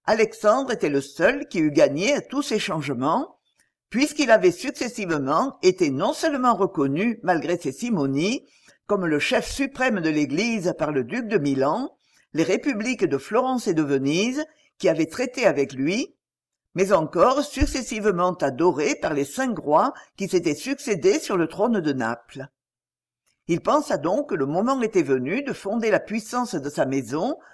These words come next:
en s'appuyant d'un côté sur le duc de Gandhi, qui devait remplir toutes les hautes dignités temporelles, tandis que César Borgia serait appelé à toutes les grandes fonctions ecclésiastiques.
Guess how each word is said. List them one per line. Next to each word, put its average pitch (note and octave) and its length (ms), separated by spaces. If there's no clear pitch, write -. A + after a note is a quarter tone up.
en D#3 120
s'appuyant A#3+ 580
d'un G#3 240
côté A3 320
sur D3 180
le C3 120
duc G#3+ 220
de F#3+ 100
Gandhi, C3+ 680
qui F3+ 120
devait D#3 180
remplir A#3 560
toutes D4 240
les F3 160
hautes A#3+ 240
dignités E3 540
temporelles, C#3+ 760
tandis G#3 400
que C#4 140
César G#3+ 400
Borgia C3+ 580
serait D3 300
appelé F#3 580
à D#3 120
toutes D4 260
les D#3+ 160
grandes B3+ 320
fonctions F#3 520
ecclésiastiques. E3 1040